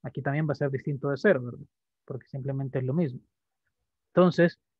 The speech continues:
aquí lo que estamos diciendo es que si esto se cumple,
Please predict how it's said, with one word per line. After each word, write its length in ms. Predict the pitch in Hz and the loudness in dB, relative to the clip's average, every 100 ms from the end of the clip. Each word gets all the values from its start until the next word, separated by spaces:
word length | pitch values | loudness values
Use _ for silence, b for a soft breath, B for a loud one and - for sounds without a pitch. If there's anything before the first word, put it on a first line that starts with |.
| - | -14
aquí 160 | - 147 | -2 0
lo 100 | 143 | 0
que 60 | |
estamos 320 | 135 151 147 | 0 0 2
diciendo 360 | 139 135 156 151 | 0 0 0 0
es 60 | 147 | 0
que 140 | 147 | -2
si 280 | - 127 139 | -2 2 4
esto 220 | 185 156 | 2 0
se 160 | 139 135 | -2 0
cumple, 460 | 156 127 - 165 | -2 0 0 -2